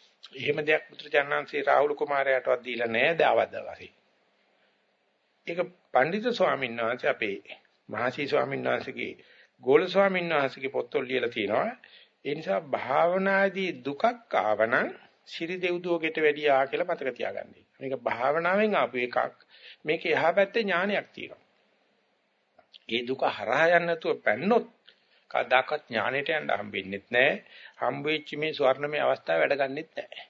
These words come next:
ඒ නිසා තමන් වෙත පැමිණෙන දේ හැම වෙලාවෙම පණිවිඩකාරයෙක් වශයෙන් දැනගන්න දුක්ඛ සත්‍ය අවබෝධ කර දීමට වෙනදාට වඩා වැඩි වැඩියෙන් දුක එන්න පටන් ගන්නවා.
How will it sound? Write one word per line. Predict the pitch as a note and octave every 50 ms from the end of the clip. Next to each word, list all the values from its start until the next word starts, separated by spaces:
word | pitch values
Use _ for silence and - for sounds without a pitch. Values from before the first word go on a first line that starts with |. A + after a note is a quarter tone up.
| _ _ _
ඒ | _ -
නිසා | D3+ - - F3 F3+
තමන් | F3+ D3 C#3 C#3+ D#3+ E3+ E3+
වෙත | D#3 C3 C3 B2+ - F#3
පැමිණෙන | F3+ G3 G3 G3+ G#3 G#3+ G#3 G#3 F#3+ D3+ B2+
දේ | - C#3 C3+ B2 G#2+ G2 A#2 D#3+ G#3 G#3+ - - - - - -
හැම | _ - C#3 C#3+ E3+ F3+
වෙලාවෙම | E3 D#3 C#3+ C#3+ C#3+ C#3+ D#3 F3 G3 G#3+ A3 G#3
පණිවිඩකාරයෙක් | - C3 C3+ D3+ D#3+ E3 F3+ F3 F#3 E3+ D#3 D3+ D3+ C#3+ -
වශයෙන් | C#3 B2+ - C3+ B2 A#2+
දැනගන්න | A#2 A2+ B2 B2 C3 A#2+ G2 F2 E2+ F2+ A2+ E3+ G#3+ - _ - - - - _
දුක්ඛ | - B2+ G3+ - - - F#3
සත්‍ය | E3+ E3 F3 F#3 F3+ - - G3 F#3+
අවබෝධ | D#3+ C3+ C3 C3+ C3 D3 D3+ D#3+ E3 D#3+
කර | - E3+ D#3 D#3+ D#3
දීමට | D#3 E3+ F3 F3+ F#3 G3+ G#3 G3+ G#3
වෙනදාට | E3+ D#3 D3+ D#3+ E3 F3 F3 F3+
වඩා | E3+ C#3 C3+ C3 C#3 D#3 F#3 A3 D4 E4+ - - _ _ _ _ _ _ _ _ _
වැඩි | D#3 D3 D3 E3
වැඩියෙන් | E3+ E3 D#3+ D#3+ F3 F#3 F3+ E3
දුක | E3+ D#3+ -
එන්න | E3 C#3+ B2 B2
පටන් | A#2+ A2+ - G2+ F#2+
ගන්නවා. | - - -